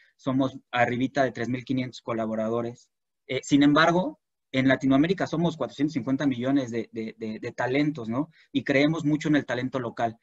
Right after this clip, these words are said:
Y ahí viene la parte, eh, de local, ¿no? Somos glo-, globales por el tamaño, la infraestructura. Sin embargo, nos gusta ser muy locales para atender a nuestros clientes y socios de negocio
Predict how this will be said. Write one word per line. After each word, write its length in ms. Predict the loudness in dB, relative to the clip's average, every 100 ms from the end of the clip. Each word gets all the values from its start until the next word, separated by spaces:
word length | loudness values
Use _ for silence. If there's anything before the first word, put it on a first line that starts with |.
| _
Y 100 | 0
ahí 220 | 4 6
viene 280 | 6 6 6
la 160 | 4 2
parte, 480 | -2 -2 -4 -4 -6
eh, 200 | -4 -4
de 140 | -2 -2
local, 480 | -2 -2 -2 -2
¿no? 160 | -2 -6 _ _
Somos 300 | -2 -2 -2
glo-, 240 | -4 -4
globales 540 | -2 2 4 4 0 -4
por 160 | -4
el 80 | -4
tamaño, 360 | -2 -2 0 -2
la 60 |
infraestructura. 800 | -6 -8 -12 -12 -6 -4 -2 -4 _ _
Sin 200 | -8 -4
embargo, 360 | 2 2 2 0
nos 180 | -2 -2
gusta 240 | -4 -4
ser 160 | -4 0
muy 220 | 2 4
locales 520 | 2 0 -2 -2 -8 _ _ 0
para 160 | 2 2
atender 360 | 0 0 2
a 40 | 4
nuestros 420 | 2 -2 -8 -6
clientes 380 | 0 2 0 -6
y 60 |
socios 280 | -10 -8 -6
de 80 | -4
negocio 560 | -2 -2 0 -2 -2